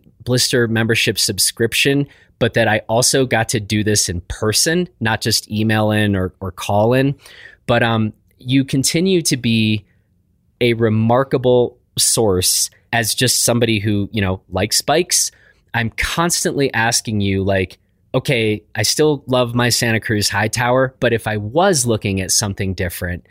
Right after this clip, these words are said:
or if I was looking to improve in this aspect or that aspect, where should I be going?" Like, you are remarkably good at this.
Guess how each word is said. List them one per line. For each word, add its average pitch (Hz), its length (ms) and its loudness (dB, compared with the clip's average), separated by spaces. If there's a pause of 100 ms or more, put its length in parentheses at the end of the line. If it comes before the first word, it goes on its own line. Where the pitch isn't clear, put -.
(240)
or 110 140 0
if - 100 -6
I 110 100 0
was 143 520 2
looking 113 280 -2
to 110 200 -4
improve 104 360 -2
in 92 200 -4
this 120 240 0
aspect 107 440 -4
or 92 100 -6
that 101 260 -2
aspect, 90 420 -4
where 101 160 0
should - 160 -4
I 101 120 -2
be 90 120 -4
going?" 101 420 0 (440)
Like, 117 260 -2 (260)
you 131 260 0
are 185 100 2
remarkably 127 880 0
good 107 200 0
at 101 200 0
this. 78 280 -2